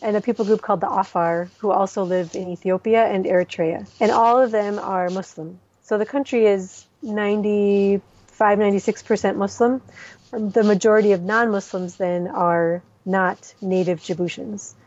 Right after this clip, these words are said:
like us or people from Ethiopia or Kenya who have come for work. So the, it's a desert country right on the water, bordered, I kind of describe it as a Pac-Man shaped country bordered by Somalia, Ethiopia, Eritrea,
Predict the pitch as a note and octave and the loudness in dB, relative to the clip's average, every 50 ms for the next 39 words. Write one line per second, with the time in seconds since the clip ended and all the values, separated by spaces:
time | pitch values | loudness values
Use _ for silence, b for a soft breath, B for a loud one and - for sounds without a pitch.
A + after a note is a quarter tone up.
0 | b b - F#3+ F#3 - F3+ F3+ F#3 F3+ - - - - G3+ F#3 - G3+ G3 - | b b -2 0 2 2 2 2 2 0 -4 -10 -8 -4 -4 -2 0 0 0 -2
1 | F3+ - F#3+ F3+ F3+ F#3+ - G3 F3+ F3 - F#3 F3 E3 E3+ E3+ - G3 F#3 F#3 | -2 -4 -2 -2 -2 -2 0 0 0 2 2 2 4 2 2 0 0 0 0 2
2 | F3+ F3+ F3+ F#3 F3 E3+ - - F#3+ F3 E3+ - F3 D#3+ D#3+ E3+ F3 - - - | 2 2 2 2 2 0 0 -4 -4 -4 -2 0 0 0 2 2 2 0 -2 -8
3 | - - _ _ _ _ _ - - - - A3+ G#3 G3 G3+ G3+ G3 F3+ F3 - | -18 -20 _ _ _ _ _ -16 -6 -2 0 2 4 4 4 6 6 4 4 2
4 | G#3 - - G#3+ G3 F#3+ F3+ E3+ E3+ E3 - _ - - G#3 G3+ G3+ A#3 B3+ C4+ | 0 0 0 0 2 2 2 0 -2 -6 -10 _ -2 0 0 2 4 2 2 2
5 | C#4+ - - A#3+ A3+ A3 - B3 C4 D4 D4 - _ _ _ _ _ _ _ - | 0 -4 -8 -6 -6 -6 -4 -4 -2 -2 -4 -6 _ _ _ _ _ _ _ -2
6 | A3 A3 A3+ A#3 A3+ A3 G#3+ G3+ F3+ F#3 F3+ F3+ E3+ E3 E3 E3 - G3 - _ | 0 2 2 2 2 0 -2 -2 0 0 0 0 -2 -4 -6 -8 -8 -12 -16 _
7 | _ _ - A3+ G#3+ G#3 G#3+ A#3 A3+ A3+ G#3+ - _ _ _ - - G#3+ G3+ - | _ _ -2 0 0 2 2 2 0 0 -2 -6 _ _ _ -8 -6 -4 -2 0
8 | B3 B3 B3 A#3 C4 A#3 - - A#3 G#3 G#3 G#3 A3 G#3+ - F3+ F3+ F3+ F3+ F#3 | 0 0 0 0 0 -2 0 0 0 2 2 2 0 -2 -2 -4 -4 -4 -4 -4
9 | F3+ F3 - - G3+ - - G#3+ G#3 - - - A3+ A#3 A#3+ A#3 - A#3+ A3+ A3+ | -6 -6 -8 -10 -10 -8 -6 -6 -6 -6 -4 -4 -2 -2 -2 -2 0 -2 -2 -2
10 | - - - A3 G#3 G#3+ - - A3+ A3+ A#3 A#3 _ _ _ - A3+ G#3+ G#3 G#3 | -4 -8 -6 -4 -4 -4 -2 -2 -2 0 -2 -4 _ _ _ -2 2 2 4 4
11 | G#3+ A3+ G#3+ - G3+ F#3+ G3 G3 - - - G#3 G3 G3 G3+ G#3+ A3 A3+ A#3 A3+ | 4 4 2 2 0 -2 -2 -2 -4 -6 -4 0 0 2 2 4 4 4 2 2
12 | A3+ A3+ A3+ - D4+ A#3 A3+ - - A3 G#3+ G#3 G#3 - G#3+ G3+ G3+ G3 G3 G3+ | 2 0 -2 -4 -6 -8 -6 -2 0 0 2 2 0 0 0 2 2 0 -2 -6
13 | G3+ - _ _ _ _ _ - G#3+ G#3+ A3 A3 - - G#3 F#3+ F#3 F#3 F#3 F#3 | -8 -12 _ _ _ _ _ 2 4 4 4 4 2 2 4 4 6 6 4 4
14 | F#3 F#3+ | 0 -2